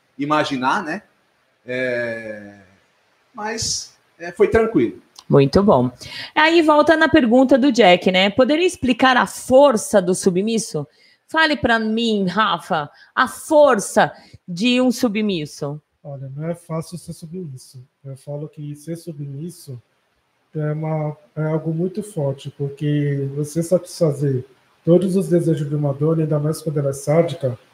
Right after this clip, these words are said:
Speaker 3: e você poder, é, tá dando o seu melhor ali pra poder se-, sentir o gosto da rainha,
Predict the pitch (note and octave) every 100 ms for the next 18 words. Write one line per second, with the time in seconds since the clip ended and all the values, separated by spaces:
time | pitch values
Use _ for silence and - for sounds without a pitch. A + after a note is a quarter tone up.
0 | _ _ _ - C#3+ D3+ D3+ - E3+ E3+
1 | - E3+ E3+ D#3 D#3+ C#3+ C3 - _ _
2 | _ - _ _ - D#3 D#3+ D#3 D3+ D3
3 | D3 C#3+ C#3 C#3 C3+ C3 C#3 _ _ _
4 | - F#3 F3 E3+ D#3+ - D#3 F#3+ F3+ -
5 | F#3 G3 F#3+ E3+ E3+ E3 D#3+ E3 E3 E3+
6 | E3 E3 E3 - - F3 D#3+ - - _
7 | _ - F3+ F3+ F#3 F3+ E3+ F3 E3+ D#3+
8 | D3 D3 F3 E3+